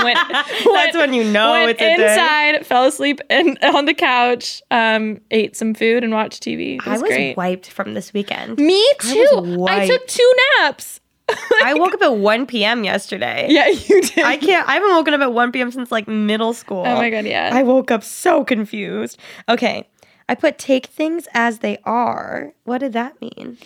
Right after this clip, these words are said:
Speaker 1: Um, I skipped towards the end <laughs> 'cause I was like, "Oh, I need to find my points."
Speaker 2: I put take things as they are, live with no expectations.
Speaker 1: Oh, just kidding. I did here.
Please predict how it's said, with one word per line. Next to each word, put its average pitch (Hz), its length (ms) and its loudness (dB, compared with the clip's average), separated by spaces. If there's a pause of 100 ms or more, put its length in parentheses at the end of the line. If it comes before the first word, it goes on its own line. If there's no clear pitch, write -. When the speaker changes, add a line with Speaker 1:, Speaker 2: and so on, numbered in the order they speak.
(260)
Speaker 1:
Um, 247 200 -4
I 240 160 0
skipped - 600 -10 (200)
towards 196 260 -10
the 175 120 -6
end 175 260 -6
<laughs> 285 320 -2 (160)
'cause 269 220 -2
I 269 100 4
was 269 100 2
like, 240 200 2
"Oh, 233 40 4
I 233 60 4
need 240 120 0
to 247 60 0
find 208 200 -2
my 196 80 -4
points." 196 320 -10
Speaker 2:
I 240 80 2
put 269 220 0
take 311 240 0
things 339 240 -2
as 294 160 2
they 269 160 2
are, 208 500 2
live 208 260 -2
with 233 140 -2
no 220 160 2
expectations. 196 920 -4
Speaker 1:
Oh, 370 400 6
just 277 140 -4
kidding. 254 240 2
I 233 60 0
did 226 100 0
here. 214 180 0